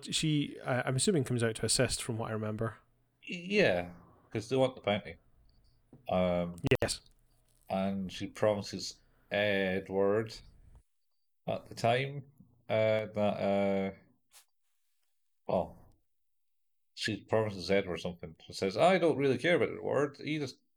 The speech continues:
Speaker 2: gotta promise me this one thing."
Speaker 1: Yep. Yep. And then it's like, "Yeah, great. If you don't want any of the money, sure." <laughs>
Speaker 2: Yeah, <laughs> we, we'll do that. Uh, and then,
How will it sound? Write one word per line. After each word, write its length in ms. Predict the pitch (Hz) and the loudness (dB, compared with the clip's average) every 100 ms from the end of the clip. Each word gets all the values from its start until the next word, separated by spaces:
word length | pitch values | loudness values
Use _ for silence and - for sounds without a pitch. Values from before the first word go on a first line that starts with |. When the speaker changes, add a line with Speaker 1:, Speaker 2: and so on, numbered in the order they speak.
| _ _ - | _ _ -4
Speaker 2:
gotta 180 | 139 107 | -2 -2
promise 420 | - 131 120 113 | -2 -2 -2 -6
me 100 | 104 | -2
this 220 | 104 123 | 0 0
one 220 | 123 127 | -2 -4
thing." 340 | 120 95 87 87 _ _ _ _ - | -2 -2 -4 -8 _ _ _ _ -14
Speaker 1:
Yep. 100 | 147 _ _ _ _ _ _ _ _ _ _ _ _ | -14 _ _ _ _ _ _ _ _ _ _ _ _
Yep. 140 | 117 - _ - | -8 -8 _ -2
And 120 | 139 | 2
then 120 | 131 | 2
it's 120 | 139 | 2
like, 120 | - 139 | 0 8
"Yeah, 260 | 190 226 - _ _ - | 12 12 10 _ _ 2
great. 260 | 135 208 | 8 8
If 120 | 107 135 | 6 4
you 60 | |
don't 100 | 151 | 6
want 140 | 156 151 | 6 6
any 140 | 156 | 8
of 60 | 147 | 6
the 80 | 139 | 6
money, 340 | 151 160 139 - | 6 6 4 0
sure." 400 | - 185 175 - | 2 6 6 6
<laughs> 40 | - - - - - | -4 -20 -20 -2 4
Speaker 2:
Yeah, 300 | 135 110 107 - - | 6 4 0 -6 -6
<laughs> 240 | - - | -6 -4
we, 120 | 123 135 | -2 0
we'll 220 | 131 143 | 2 2
do 120 | 104 | 2
that. 260 | 98 113 - - - - _ | 4 2 -2 -20 -20 -20 _
Uh, 420 | - 107 104 104 104 | 2 6 6 6 4
and 160 | - 101 | 4 8
then, 380 | 101 98 98 | 8 6 -2